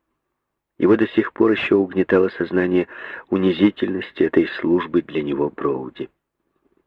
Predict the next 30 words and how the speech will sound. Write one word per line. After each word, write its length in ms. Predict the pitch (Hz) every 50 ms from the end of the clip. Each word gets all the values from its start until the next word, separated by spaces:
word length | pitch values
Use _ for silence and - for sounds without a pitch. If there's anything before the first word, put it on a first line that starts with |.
| _ _ _ _
Уже 260 | - 78 71 87 104 113
и 40 |
письмо, 440 | 104 - 110 - - - 104 113 113
полученное 560 | - - 107 104 107 - - 101 101 101 104
сегодня, 500 | 107 - - 98 98 104 101 98 101 98 - - - - - - - _
представилось 720 | - - 95 98 _ - - - 95 95 92 92 92 - -
ему 160 | 98 90 92 90
в 80 | 82
новом 320 | 80 87 90 90 90 85 82 - -
свете, 400 | - 80 80 87 87 - - - - - - - - - - _ _
как 240 | - 78 - -
недопустимая 800 | - 85 82 87 90 - - - - - - 110 104 101 101 98 - -
самонадеянность 1040 | 101 98 98 95 92 87 73 80 87 95 98 98 98 101 101 101 - - _ - - - -
со 80 | - 104
стороны 480 | - - - - 90 90 85 90 87 _ -
той, 300 | 90 90 95 98 101 - - - - - - - _ _
которая 400 | - - - - 82 87 95 92
когда-то 500 | - - 82 73 76 73 85 - - 92
была 200 | 85 85 78 78
его 200 | 80 82 80 80
дочерью 580 | - - 80 87 - - - - 90 87 87 82
и 60 | 80
теперь 420 | - - - - - 85 87 - _ - - - - -
разбудила 640 | - 92 95 - - 156 156 143 160 87 185 185
в 60 | 170
нём 240 | 85 87 90 82 76
горечь 420 | 67 73 73 78 80 78 - - -
воспоминаний 800 | - - - - - 151 139 143 131 - - 147 151 - 139
о 60 | 139
прошлом. 580 | - - - 123 135 135 - - - 120 117 -